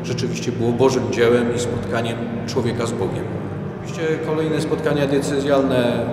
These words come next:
mamy w planach. Najbliższe, w którym się spotkamy wszyscy, to będzie Niedziela Palmowa, czyli diecezjalny Światowy Dzień Młodzieży obchodzony w diecezjach i, mm, ten dzień będzie takim rozpoczęciem już oficjalnym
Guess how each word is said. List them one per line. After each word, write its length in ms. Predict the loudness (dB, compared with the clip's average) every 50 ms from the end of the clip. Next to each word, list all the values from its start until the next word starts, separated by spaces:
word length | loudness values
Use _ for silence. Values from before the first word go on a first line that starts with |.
| -2 0 0
mamy 240 | 2 2 2 0 0 0
w 80 | -2
planach. 540 | -2 2 4 4 4 6 4 4 4 4 4
Najbliższe, 720 | 4 4 4 2 2 2 2 2 2 2 2 2 2 2 0 -2 -4 -4 -4 -4
w 40 | -4
którym 280 | -2 -2 0 0 0 0
się 120 | -2 -2
spotkamy 440 | -4 -4 -4 -4 -2 -2 -2 0 -2
wszyscy, 280 | -2 -2 -4 -4 -4 -4 -4 -4
to 60 | -4
będzie 280 | -2 -2 0 2 2 2
Niedziela 340 | 2 2 2 4 4 4 4
Palmowa, 480 | 2 2 2 2 2 2 2 2 0 0 -2
czyli 300 | -2 -2 -2 -2 -2 -2 -4 -6 -6 -8 -8 -8 -10 -6 -4
diecezjalny 640 | -2 0 2 2 4 6 6 6 6 6 6 4 2
Światowy 420 | 2 2 2 2 4 4 2 2 2
Dzień 140 | 2 0 0 0
Młodzieży 360 | 0 2 2 2 4 4 2
obchodzony 540 | 2 0 -2 -2 0 0 0 2 0 0 0
w 80 | 0
diecezjach 760 | -2 -2 -2 0 0 0 0 2 2 4 4 4 2 0 -2 -4 -4 -6 -6 -6 -8 -8 -8 -6 -2 0
i, 380 | 2 2 2 2 2 2 0 -2 -4 -4 -4 -4 -4
mm, 360 | -2 -2 -2 -2 -2 -2 -2 0 0
ten 220 | 2 2 2 2
dzień 220 | 2 0 0 2 0
będzie 260 | 0 0 0 0 0
takim 420 | 0 0 0 0 -2 -4 0 0
rozpoczęciem 720 | 0 0 0 -2 -4 -2 -2 -2 -4 -2 -2 -2 -2 -2
już 160 | -2 -2 -4
oficjalnym 680 | -4 -6 -6 -6 -6 -6 -4 0 0 0 0 0 0 -2